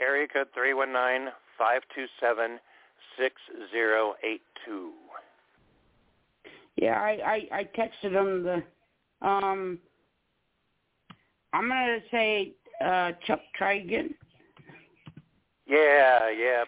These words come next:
Speaker 1: please try again. It's Chuck's show. He's got to call in. He's just got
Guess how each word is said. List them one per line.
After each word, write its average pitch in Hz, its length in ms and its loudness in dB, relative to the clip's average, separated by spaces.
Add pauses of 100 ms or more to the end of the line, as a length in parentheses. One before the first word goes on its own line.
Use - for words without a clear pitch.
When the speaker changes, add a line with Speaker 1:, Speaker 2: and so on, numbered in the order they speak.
Speaker 1:
please 117 240 -10
try 113 180 -2
again. 101 320 -6 (1080)
It's 117 180 -6 (320)
Chuck's 123 180 -2 (360)
show. 110 680 -4 (540)
He's 120 140 -2 (180)
got 120 220 2 (200)
to 117 80 -8
call 117 400 -6
in. 117 420 -6 (880)
He's 120 140 -6 (140)
just 120 140 -8 (100)
got 104 200 2